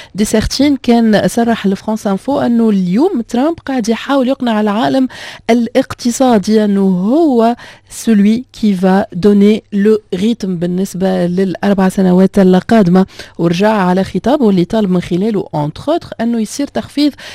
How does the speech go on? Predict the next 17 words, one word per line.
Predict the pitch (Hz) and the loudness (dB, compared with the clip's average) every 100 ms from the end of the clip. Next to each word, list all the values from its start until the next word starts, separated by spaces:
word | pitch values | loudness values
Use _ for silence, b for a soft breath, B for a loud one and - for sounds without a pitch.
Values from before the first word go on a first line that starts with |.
| B | B
في | - 254 | -6 -4
نسب | 247 262 240 | -2 -2 0
الفا-، | 233 233 226 214 - 277 247 _ | 0 0 -2 -2 0 0 -2 _
الفائدة | - 269 285 233 220 269 - - | -10 -6 -4 -4 -4 -6 -8 -8
immédiatement. | 262 233 220 254 202 226 220 226 226 160 B B B | -6 -4 -4 -4 -2 -2 -2 2 2 2 B B B
آه، | - 160 156 | -4 0 0
لا | - 175 | -2 -4
تريبون | - 185 165 175 247 | 0 0 2 2 0
في | - 208 | -2 -4
تحليلها | - 180 - 220 240 202 | -4 -6 -4 -2 0 0
وقراءتها | 185 180 180 - 185 180 269 - 196 | -2 -6 -6 -2 0 2 2 2 2
زاد | 185 170 | 2 0
لخطاب | 175 185 202 - 180 196 - 208 196 | 0 0 0 0 -2 -2 0 0 0
الرئيس | 190 180 208 - | 0 0 -2 -2
الأمريكي | 180 - 185 214 294 | -2 0 0 0 0
أكدت | - 247 220 214 | -2 0 0 0
أنه | - 254 254 | 2 4 4